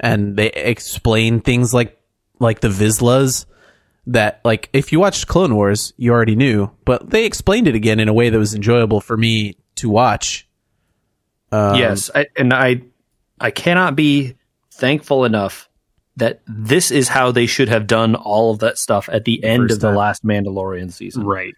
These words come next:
Speaker 1: Yeah.
Speaker 3: Yeah.
Speaker 1: Oh, well, and then, and then there's the Cad Bane thing where I think people that had never seen him before thought he was suitably cool, even though he died, quote unquote.
Speaker 2: Yeah, who knows, right?
Speaker 1: Yeah.
Speaker 3: Huh?
Speaker 2: We thought Cobb Vanth died too, but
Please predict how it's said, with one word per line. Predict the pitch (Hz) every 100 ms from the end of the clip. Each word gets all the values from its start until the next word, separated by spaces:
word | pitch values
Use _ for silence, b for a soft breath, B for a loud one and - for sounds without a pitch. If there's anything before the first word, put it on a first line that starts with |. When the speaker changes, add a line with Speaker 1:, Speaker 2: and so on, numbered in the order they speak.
| _
Speaker 1:
Yeah. | 113
Speaker 3:
Yeah. | 107 107 - _ _
Speaker 1:
Oh, | 143 156 165
well, |
and | 170 151
then, | 156 156 156 _
and | 143
then | 151 160
there's | 151 135 - -
the | 131
Cad | 127 143 131
Bane | 131 196 247
thing | 175 127
where | 120 120 117 B B B _ _ _ _ _ _
I | 151
think | 147 156 -
people | - 147 160 131 127 123
that | 120 120
had | 120 117
never | 117 110
seen | - 113
him | 117
before | 120 123 131
thought | 117 104
he |
was | 98 -
suitably | 110 107 101 107
cool, | - 110 110
even | 107 113
though | 107 104 104
he | 104 107
died, | 92 104 101 101 104 117
quote | - 110
unquote. | 104 101 110 104 110 _ _ _ _ _ _ _ _ _
Speaker 2:
Yeah, | 95
who | 92 98
knows, | 87 87 -
right? | 85 - _
Speaker 1:
Yeah. | 127 113 104 80
Speaker 3:
Huh? | 131 139 151 _ -
Speaker 2:
We | 110 107 117
thought | 113 139 -
Cobb | 143 143
Vanth | 143 160 135
died | 147 143
too, | 123 131 98 95
but | 95 95